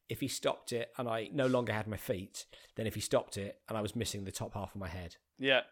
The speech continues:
Speaker 1: I
Speaker 2: yeah, that's
Speaker 1: think,
Speaker 2: a fair
Speaker 1: I
Speaker 2: point.
Speaker 1: think, you know, I, I, you know, I've, I've got friends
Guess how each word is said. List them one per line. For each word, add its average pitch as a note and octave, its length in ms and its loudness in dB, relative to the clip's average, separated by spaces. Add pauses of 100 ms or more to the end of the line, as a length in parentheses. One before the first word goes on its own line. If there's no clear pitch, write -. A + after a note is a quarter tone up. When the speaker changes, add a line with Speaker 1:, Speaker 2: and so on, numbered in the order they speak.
(160)
Speaker 1:
I - 60 4
Speaker 2:
yeah, C3+ 120 12
that's B2 200 4
Speaker 1:
think, A#2 120 -4
Speaker 2:
a C#3+ 40 10
fair B2+ 120 8
Speaker 1:
I C#3 60 8
Speaker 2:
point. C3 160 8
Speaker 1:
think, B2+ 280 -4 (140)
you C#3 120 -6
know, A2 340 -4
I, B2 240 -2 (120)
I, - 80 -12 (200)
you - 100 -10
know, G#2+ 80 -6
I've, G2 300 -6
I've G#2+ 200 -4
got - 200 -2
friends A#2 500 0